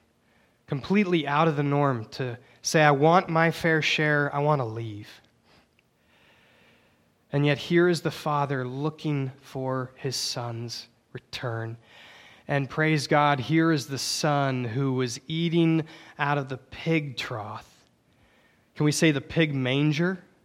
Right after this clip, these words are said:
considering we're close to Christmas? <laughs> The feeding trough of these pigs. He is eating what they are eating.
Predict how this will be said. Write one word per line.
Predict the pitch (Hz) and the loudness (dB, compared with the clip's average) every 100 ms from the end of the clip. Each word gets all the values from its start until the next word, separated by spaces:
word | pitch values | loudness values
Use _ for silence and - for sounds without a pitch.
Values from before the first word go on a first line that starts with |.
| _ - | _ -10
considering | 139 - 151 147 143 | -6 -2 2 4 2
we're | 139 | 0
close | - 147 147 - | 0 0 0 -4
to | |
Christmas? | - - 151 - 156 170 - - | -6 -2 -2 -2 -2 -2 -2 -2
<laughs> | - - - - - - - - - - | -4 -4 -18 -20 -20 -20 -20 -20 -8 4
The | 170 | 4
feeding | - - 208 196 180 160 | 6 6 8 6 6 4
trough | - 156 147 135 - | 2 4 4 2 -2
of | 170 139 | -4 0
these | 151 143 | -2 -2
pigs. | - - 170 147 127 - | -6 -2 0 0 -2 -6
He | - 175 | 0 2
is | 143 127 - | 2 -2 -8
eating | - 185 196 185 175 143 | -2 2 4 6 4 4
what | 135 117 | 0 0
they | 143 156 147 | 2 4 4
are | 131 | 2
eating. | 117 131 120 120 113 | -2 -6 -6 -6 -8